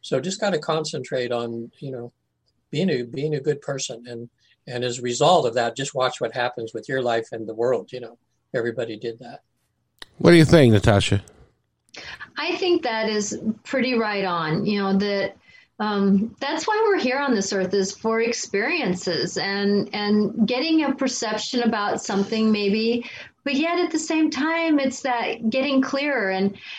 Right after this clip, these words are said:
Speaker 3: and, you know, it, and I'm gonna speak boldly here, that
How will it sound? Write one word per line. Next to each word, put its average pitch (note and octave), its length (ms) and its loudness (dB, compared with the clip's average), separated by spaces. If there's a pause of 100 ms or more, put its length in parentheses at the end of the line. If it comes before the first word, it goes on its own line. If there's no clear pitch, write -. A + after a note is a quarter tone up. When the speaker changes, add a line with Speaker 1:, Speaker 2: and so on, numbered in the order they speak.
(160)
Speaker 3:
and, C4 560 0
you C#4+ 180 2
know, C4+ 180 2
it, G#3+ 300 0 (1400)
and A3 180 2
I'm A3 160 2
gonna A#3 180 2
speak A#3 320 -4
boldly G#3 360 0
here, G3 240 0
that G3 320 -2